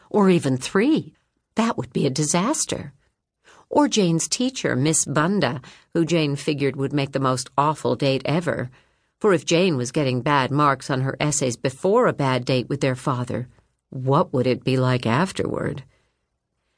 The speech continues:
Defeated, they decided they needed outside help. But who could be trusted on such a private and sensitive matter?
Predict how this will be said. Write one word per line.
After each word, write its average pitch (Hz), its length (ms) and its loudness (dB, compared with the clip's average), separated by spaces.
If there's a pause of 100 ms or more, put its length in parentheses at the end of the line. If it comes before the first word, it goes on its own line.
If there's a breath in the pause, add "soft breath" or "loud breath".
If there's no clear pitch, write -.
(380)
Defeated, 185 680 2 (300 soft breath)
they 208 180 4
decided 147 580 -2
they 165 180 0
needed 156 460 0 (140)
outside 143 640 -2
help. 127 400 -2 (840)
But 185 140 -2 (220)
who 277 240 4
could - 220 -2
be 170 120 2
trusted - 640 -2
on 135 160 -2
such - 240 -2
a 147 80 0
private 220 680 -4
and 131 200 -2
sensitive 131 760 -2
matter? 202 580 -2